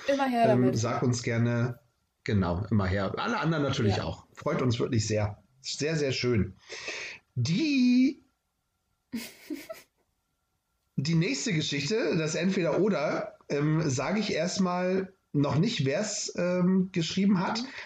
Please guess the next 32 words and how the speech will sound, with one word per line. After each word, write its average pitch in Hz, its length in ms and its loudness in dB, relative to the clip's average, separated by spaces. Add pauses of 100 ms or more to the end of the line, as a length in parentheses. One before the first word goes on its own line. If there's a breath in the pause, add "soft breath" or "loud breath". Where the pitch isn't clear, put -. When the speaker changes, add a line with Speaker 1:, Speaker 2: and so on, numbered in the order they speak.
(360 loud breath)
Speaker 2:
Das 139 200 -2
hören 170 140 2
wir 196 80 2
uns 165 180 0
gleich 131 320 -2
an, 247 200 0
weil 139 120 2
die 131 120 0
haben 139 220 0
auch 139 260 0
eine 117 320 2
Sprachnachricht 143 580 0
geschickt. - 400 -4 (480 loud breath)
Mm, 175 480 2 (220)
die 135 220 0
fragen 220 420 0
uns 208 180 2
aber, 202 440 0
Meer 165 680 2
oder 196 260 2
Berge? 165 500 0 (600)
Speaker 1:
Oh. 247 720 0 (1000 loud breath)
Können 196 200 -12
wir 254 100 0
das 262 200 -2
auch 208 160 -2
auf 202 140 -10
Sommer 208 280 -4
und 185 160 -4
Winter 202 340 -6
reduzieren 262 640 -4
irgendwie? 262 540 -2